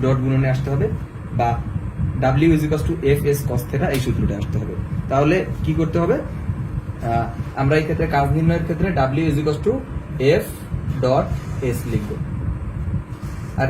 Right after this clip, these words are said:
এর সূত্র হচ্ছে গিয়া F S cos theta। তার মানে বুঝতেই পারছো এই থেটাটা হচ্ছে গিয়া, আহ, এক্স এবং এফ এই দুটার, আহ, মধ্যবর্তী কোণ আর কি। এখন আমরা দু একটা এক্সাম্পল দেখি। একটা দারোয়ান মনে করো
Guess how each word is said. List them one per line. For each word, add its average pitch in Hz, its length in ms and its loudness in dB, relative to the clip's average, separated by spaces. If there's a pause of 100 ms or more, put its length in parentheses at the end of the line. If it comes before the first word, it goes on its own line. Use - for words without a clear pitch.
এর 147 160 4
সূত্র 139 200 -4 (100)
হচ্ছে 165 200 0 (120)
গিয়া 170 160 2 (500)
F - 20 0 (180)
S - 40 -6 (560)
cos 135 160 2 (100)
theta। 170 220 2 (340)
তার 139 100 2
মানে 147 180 4
বুঝতেই 156 280 2
পারছো 156 200 0 (340)
এই 147 120 6
থেটাটা 147 360 2
হচ্ছে 151 180 -2 (100)
গিয়া, 185 140 4
আহ, 113 640 -2
এক্স 185 160 2 (120)
এবং 135 140 0 (300)
এফ 185 80 0 (140)
এই 131 120 0
দুটার, 135 240 2
আহ, - 960 -4 (680)
মধ্যবর্তী 127 460 2
কোণ 101 160 -2
আর 92 80 -10
কি। 104 60 -6 (600)
এখন 165 200 2
আমরা 147 140 4 (100)
দু 143 120 0
একটা 147 120 2
এক্সাম্পল 139 400 0
দেখি। 135 180 0 (300)
একটা 156 120 -2 (100)
দারোয়ান 143 380 4
মনে 156 180 2
করো 147 140 4